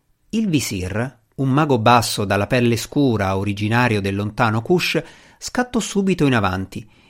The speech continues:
impartì un ordine e diciassette schiavi, umani o in forme umane, si precipitarono a portare fuori dalla sala il serpente e gli altri tesori. Quando tutto tornò quieto,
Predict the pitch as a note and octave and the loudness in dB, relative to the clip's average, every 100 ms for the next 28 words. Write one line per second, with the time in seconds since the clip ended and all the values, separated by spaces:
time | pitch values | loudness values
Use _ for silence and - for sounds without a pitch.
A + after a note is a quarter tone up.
0 | _ C#3 A#2 A2 G2+ - A2+ G#2 G2 G2+ | _ -4 -2 -2 -4 0 0 2 -2 -2
1 | A#2+ D#3 F#3 _ - C3 D3 F#3 G3+ - | -2 -2 -4 _ -4 -2 0 0 -2 -4
2 | G#3+ G3 - - D#3+ F#2+ E2+ G2 C3+ - | -2 -2 -2 2 4 4 2 -4 -8 -12
3 | _ - G2 A#2+ B2 F#2+ F2+ F2 _ E2 | _ -8 0 2 4 2 -4 -10 _ -12
4 | D#2+ E2+ - G#2+ F#2 G2+ C#3 F3 G3 G3 | -10 -8 -2 -2 0 0 2 4 4 0
5 | - - _ - - - - C4 A#3 A3+ | -4 -14 _ -20 -20 -6 -2 0 0 2
6 | A3+ A#3 D3 E3+ C#3 A#2+ - C#3 - G#2+ | 0 2 2 4 4 2 0 -2 0 0
7 | A2 - E3 A#2+ G2+ A#2 F3 D#3+ C#3 E3 | 0 2 4 4 2 2 2 2 2 2
8 | A2+ A#2 - A3+ - G2 E2+ G2 D3+ E3+ | 0 -2 -2 -2 -2 -6 -6 -4 0 0
9 | E3+ F2+ F2+ - E3 F#3 F3 E2 D#2+ F#2 | 2 0 -2 -4 -2 -2 -4 -4 -6 -10
10 | - _ _ _ _ _ _ _ _ _ | -16 _ _ _ _ _ _ _ _ _
11 | _ _ _ _ - C4+ F#3 C#3+ - D3 | _ _ _ _ -2 2 2 2 2 -2
12 | - A2+ G2+ F#2+ F2 A#2 A#2 F#3 F#3 F3 | -2 -4 -4 -4 -2 -2 0 2 4 2
13 | D#3+ - | 0 -4